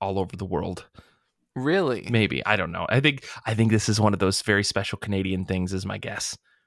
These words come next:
Speaker 2: I, I think so. I think so. Also, uh, for any of you out there who haven't tried all dressed chips, uh, you should. I know they were, uh, selling them in the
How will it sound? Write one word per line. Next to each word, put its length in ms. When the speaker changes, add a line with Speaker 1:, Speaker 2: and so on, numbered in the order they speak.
Speaker 2:
I, 140
I 140
think 260
so. 320
I 40
think 200
so. 300
Also, 340
uh, 220
for 180
any 160
of 80
you 160
out 220
there 160
who 100
haven't 340
tried 560
all 220
dressed 540
chips, 520
uh, 580
you 120
should. 440
I 80
know 180
they 100
were, 360
uh, 180
selling 280
them 160
in 80
the 80